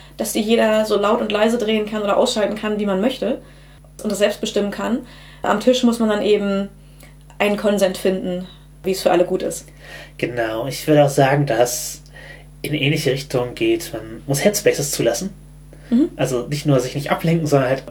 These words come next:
Speaker 2: also mal ein bisschen von den Alltagsgedanken wegtreten und ja, eben sich in den Headspace begeben. Bei Pen and Paper halt in den des Charakters oder den der Spielleitung.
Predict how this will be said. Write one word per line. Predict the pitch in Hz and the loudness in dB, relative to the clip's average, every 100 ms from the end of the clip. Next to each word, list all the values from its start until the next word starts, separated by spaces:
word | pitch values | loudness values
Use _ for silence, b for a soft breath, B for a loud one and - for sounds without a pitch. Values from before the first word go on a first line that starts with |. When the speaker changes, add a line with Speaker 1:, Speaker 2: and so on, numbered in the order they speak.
| - | -2
Speaker 2:
also | 139 123 135 | -2 0 -2
mal | 139 | -2
ein | |
bisschen | 180 175 | -2 0
von | 165 | 2
den | |
Alltagsgedanken | 135 165 - 143 139 139 | 2 2 0 -2 -2 -2
wegtreten | 147 - 120 - 190 - - - - B B B B B B - - - - | -4 -6 -4 -4 -6 -12 -20 -20 -20 B B B B B B -20 -20 -20 0
und | 139 131 120 123 - - - - - - | 2 4 2 -2 -10 -10 -16 -20 -20 -4
ja, | 147 139 - | 2 2 0
eben | 131 | -4
sich | 131 147 - | -2 -2 0
in | 160 | 2
den | 143 | 4
Headspace | 147 - 135 - | 4 2 0 0
begeben. | 147 123 113 - B B - | -2 -2 -4 -8 B B -4
Bei | 131 | -2
Pen | 123 139 | 2 2
and | 139 | 2
Paper | 143 143 143 | 2 4 4
halt | 139 131 | 4 2
in | 135 | -2
den | 143 135 | 0 0
des | 135 - | 0 -2
Charakters | 147 147 - 147 127 | -2 0 2 0 0
oder | 113 | -2
den | 120 113 | -2 -4
der | 110 110 104 | -4 -2 -2
Spielleitung. | - 156 147 147 | 0 2 2 2